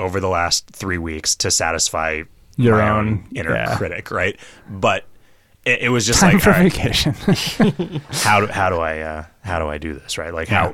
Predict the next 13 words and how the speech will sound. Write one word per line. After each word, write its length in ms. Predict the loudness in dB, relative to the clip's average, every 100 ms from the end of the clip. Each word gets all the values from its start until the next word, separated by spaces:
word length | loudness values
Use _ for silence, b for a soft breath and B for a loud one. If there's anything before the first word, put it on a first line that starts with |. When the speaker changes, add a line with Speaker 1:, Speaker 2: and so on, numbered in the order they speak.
| -2
Speaker 2:
Yeah. 60 |
Speaker 1:
what, 200 | -2 -2 -4 -18 -10
what 360 | -2 2 2 -2
can 380 | -8 -4 0 0
I 180 | 0 -2
do 320 | -4 -6 -8
if 200 | -8 -4
I 300 | -2 -4 -8
start 360 | -10 -6 -4 -6
keeping 320 | -8 -8 -8
track 320 | -4 -2 -2
of, 100 | -4
like, 240 | -4 -4